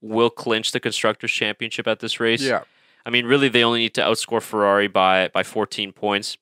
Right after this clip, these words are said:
Speaker 1: I don't, I, I don't know how Ferrari's gonna do here. I really don't, because they've taken great steps, obviously, in, in Singapore and in Russia. This is a different track, different demands on the car.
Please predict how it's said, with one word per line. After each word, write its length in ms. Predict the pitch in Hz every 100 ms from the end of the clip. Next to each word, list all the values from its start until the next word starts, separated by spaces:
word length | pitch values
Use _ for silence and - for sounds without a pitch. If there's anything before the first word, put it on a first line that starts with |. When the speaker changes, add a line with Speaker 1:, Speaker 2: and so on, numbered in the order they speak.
| _ _ _ _ _ _ _ _ -
Speaker 1:
I 120 | 120
don't, 260 | 139 156 -
I, 280 | 117 107 135
I 20 |
don't 180 | 151 147
know 140 | 135
how 140 | 123
Ferrari's 520 | 117 131 117 110 110 -
gonna 160 | 104
do 160 | 95 98
here. 160 | 95 90
I 40 |
really 260 | 87 113 107
don't, 320 | 107 101 87 _ _ _ _ -
because 460 | 110 120 110 101 - _ _
they've 140 | 120 117
taken 300 | 147 - 120
great 240 | 117 120
steps, 360 | - 117 110 110
obviously, 800 | 104 104 104 - 107 85 80 60
in, 60 |
in 60 | 95
Singapore 580 | - 120 117 - 110 95
and 160 | 101
in 100 | 113
Russia. 460 | 101 95 - 107 95 _ _ _ _ _ _
This 140 | 127
is 80 | 127
a 60 | 139
different 360 | 131 - 123
track, 340 | - 117 113 110
different 300 | 123 127 107
demands 500 | 107 107 110 110 107
on 100 | 101
the 60 | 98
car. 500 | - 113 110 107